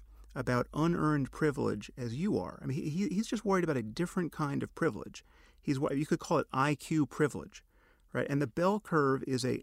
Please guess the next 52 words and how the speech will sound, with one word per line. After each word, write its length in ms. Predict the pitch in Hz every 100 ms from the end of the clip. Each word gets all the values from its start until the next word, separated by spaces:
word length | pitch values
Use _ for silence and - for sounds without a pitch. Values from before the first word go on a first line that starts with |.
| -
an 220 | - -
eight 240 | - 196
hundred 300 | 202 208 156
page 320 | - 151 131 -
lament 580 | 117 113 120 104 101 - _ _ _
on 300 | - 123 104
this 240 | 131 156 -
type 300 | - 123 123
of 120 | -
privilege. 500 | - 123 - - - _ _ _ _ _ _ -
And 600 | 147 127 131 127 123 - - -
it, 120 | 131 -
it, 200 | 160 123
again, 240 | 135 180
it 40 | 123
has 180 | 131
nothing 380 | 117 135 180 226
in 120 | 180
principle 380 | 139 160 147 139
to 80 | 135
do 120 | 123
with 120 | 123 104
race. 360 | 101 104 131
Murray 320 | 123 127 135
is 140 | 123 -
just 420 | - 151 156 -
as 160 | 147 123
worried 340 | 127 131 127
about 180 | 120 113
the, 200 | 107 113 120 -
the, 100 | 107
the 120 | 107
white 320 | 107 127 -
people 280 | - 127 139
on 120 | 127
the 80 | 110
left 240 | 110 117
side 260 | - 123 120
of 80 | 113
the, 120 | 110 -
the 240 | 120 110 -
I 140 | 127
Q 140 | 120 123
distribution 580 | 120 - 110 117 -
as 300 | 123 117 113
black 380 | - 117 117 117
people 380 | - 117 - 123
or 100 | 113
Latinos 600 | 107 104 - 123 120 117
or 60 | 117
anyone 260 | 120 113
else. 280 | 101 107 -